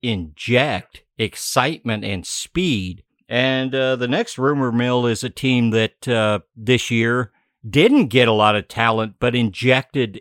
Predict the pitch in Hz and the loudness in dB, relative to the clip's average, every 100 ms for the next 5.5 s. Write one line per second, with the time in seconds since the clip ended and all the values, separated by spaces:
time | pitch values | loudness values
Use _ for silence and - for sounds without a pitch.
0 | - 117 - - 135 117 117 107 101 - | -8 -8 -6 -2 0 0 -2 -2 -4 -8
1 | - - - 156 127 117 113 101 101 101 | -10 -10 -6 -2 -2 0 -2 -2 -6 -8
2 | - 110 110 101 113 104 135 175 190 - | -4 -2 -2 -4 -6 -4 -4 -4 -6 -4
3 | 117 202 220 139 110 147 247 170 98 - | -2 -2 -2 -4 -2 -2 0 0 -2 -4
4 | 107 87 - - 104 95 95 92 92 87 | -8 -8 -10 -6 -4 -6 -8 -8 -8 -10
5 | - - 82 - | -10 -10 -10 -14